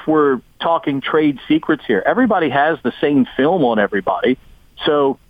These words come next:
it's the unprecedented access that we get to our program through Coach Niumatalolo and the trust that, that obviously those of us locally who, uh, cover the team, uh, build up with him. But it's because of the great message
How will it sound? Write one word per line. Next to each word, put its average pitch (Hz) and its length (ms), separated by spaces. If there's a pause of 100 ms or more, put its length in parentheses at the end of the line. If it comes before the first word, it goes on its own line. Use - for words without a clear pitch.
(180)
it's 151 220
the 139 120
unprecedented 180 680
access 156 600
that 117 100
we 127 180
get 139 240
to 135 160
our 135 120
program 139 640 (420)
through 151 160
Coach 147 300
Niumatalolo 127 880 (420)
and 127 180
the 113 60
trust 147 400
that, 123 260
that 127 140
obviously 131 720
those 139 260
of 131 80
us 139 200
locally 135 400
who, 123 260 (420)
uh, 104 160
cover 175 260
the 151 100
team, 120 400 (480)
uh, - 100
build 156 320
up 147 200
with 151 200
him. 123 360 (340)
But 147 280
it's 160 180
because 156 720 (420)
of 139 140
the 139 100
great 151 280
message 139 460